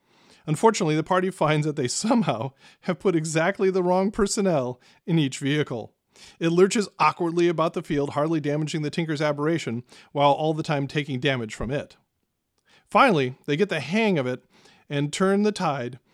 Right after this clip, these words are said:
and then Arlen leans out of his unit and sends a final fireball into the High Tinker's command compartment, destroying him and the beast. Then it was time for some R and R the next day. Not only was it time for Nola to be crowned Baron, but also it turned out to be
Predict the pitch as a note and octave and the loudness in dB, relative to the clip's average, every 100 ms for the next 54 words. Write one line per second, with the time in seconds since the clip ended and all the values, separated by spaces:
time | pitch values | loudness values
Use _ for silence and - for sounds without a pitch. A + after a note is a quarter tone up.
0 | _ C#3+ D3+ D3 D#3+ E3+ D#3+ D3 D3+ F#3+ | _ -2 0 0 0 0 0 0 2 2
1 | F#3+ F#3 F#3 E3 D#3+ C3+ A#2+ C3+ D#3 C#3 | 2 2 2 0 0 -2 -4 -4 -4 -2
2 | C#3 - D#3+ E3+ D#3+ F#3 E3+ C#3 A#2+ G#2+ | -4 -4 -2 -2 -2 2 2 0 -2 -4
3 | A2+ _ _ - D3 C#3+ B2+ C#3 C#3+ C#3+ | -8 _ _ -6 -4 -4 -2 -2 -2 -6
4 | D3+ - E3+ E3+ D#3 C3+ B2+ A2+ A#2 A2 | -6 -4 -2 -2 -2 -4 -6 -6 -8 -10
5 | B2 - C#3 B2 A2+ F3 A2+ G#2 D3+ D#3+ | -10 -6 -6 -4 0 0 0 -6 -6 -4
6 | B2+ A2 A2 C3+ A2 - - _ _ _ | -4 -6 -8 -8 -8 -10 -16 _ _ _
7 | _ _ _ _ _ _ _ _ _ _ | _ _ _ _ _ _ _ _ _ _
8 | _ _ _ - E4 E4 - C4 C#4 C#4 | _ _ _ -2 2 2 2 0 -2 -4
9 | - F#3+ D#3+ F#3+ G3+ F#3+ F#3 C3 B2+ B2+ | -4 -4 -2 2 2 4 2 0 -4 -8
10 | - C3 A#2 B2 D3 D#3 D#3+ D3 C#3 C3 | -6 -4 -4 -4 -2 -2 -2 -2 -6 -8
11 | - C#3 C3+ C3 B2+ C#3 C#3 D#3+ E3+ C3 | -6 -6 -6 -4 -2 0 0 -2 -4 -6
12 | - C3+ C3 B2+ A#2+ C#3+ E3+ C#3+ D3+ E3 | -6 -6 -4 -6 -6 -4 -2 -2 -2 -2
13 | F3+ F3+ - - - C#4+ C#4+ A#3+ A3 - | -4 -4 -8 -20 -12 -4 0 0 0 -2